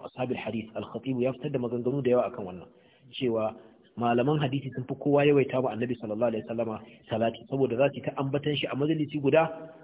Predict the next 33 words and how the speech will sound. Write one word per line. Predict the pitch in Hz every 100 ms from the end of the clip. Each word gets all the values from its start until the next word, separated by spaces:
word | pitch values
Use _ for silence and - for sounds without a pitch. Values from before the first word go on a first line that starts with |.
| -
za | 156 135
a | 127
ambace | 123 135 147
shi | 139
bila | 135 165 170
adadin, | 143 123 95 - - - -
kuma | 143 143
duk | 170 -
ambatan | 190 190 185 190 156
nan | 139
sai | 160
an | 147
mai | 151 135
salati | 113 113 - - -
sallallahu | 139 123 123 120
alaihi | 113 113 120 110
wa | 123
ala | 113 110
alihi | 117 110
wasallama. | 107 101 90 - - -
To | 127
ya | 127
zama | 160
wannan | 170 202 208 170
kake | 156 139 123
nema | 113 113 110 - - - - -
don | 143 156 175
Allah, | 165 170 156 117 - - 110
don | 160 170 185
aiki | 185 185 180 127
da | 127 175
ilimin, | 156 135 107 - - -
don | 156 175